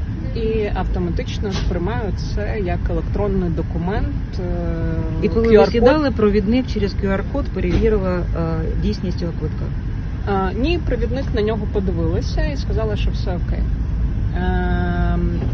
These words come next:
Speaker 1: але вона попередила мене вже тоді, що зазвичай, е, угорська, е, угорські працівники, е, вимагають роздрукований документ. На що я ще так посміхнулася, думаю, ну, в мене більш валідний документ за Q R-кодом.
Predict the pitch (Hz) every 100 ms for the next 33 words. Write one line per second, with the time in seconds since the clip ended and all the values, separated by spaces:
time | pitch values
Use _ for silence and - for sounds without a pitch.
0 | - 202 262 320 262 262 226 202 202 202
1 | 190 175 170 175 160 180 - - - 160
2 | - - - - - 196 190 208 190 180
3 | 175 180 - 254 311 - 202 190 185 170
4 | 185 185 185 - - 180 165 165 156 151
5 | 156 156 156 151 151 - - - - -
6 | - - - 180 185 - 175 - 165 175
7 | 190 220 - - - - - - - 190
8 | 185 175 180 175 180 190 190 190 294 294
9 | 254 - 196 196 233 233 214 185 180 -
10 | 165 139 - - 190 - 220 202 202 175
11 | - - 196 190 - - - 180 180 170
12 | 175 175 170 214 202 185 185 - 170 202
13 | 185 160 156 - - 170 269 269 175 -
14 | - - - 180 -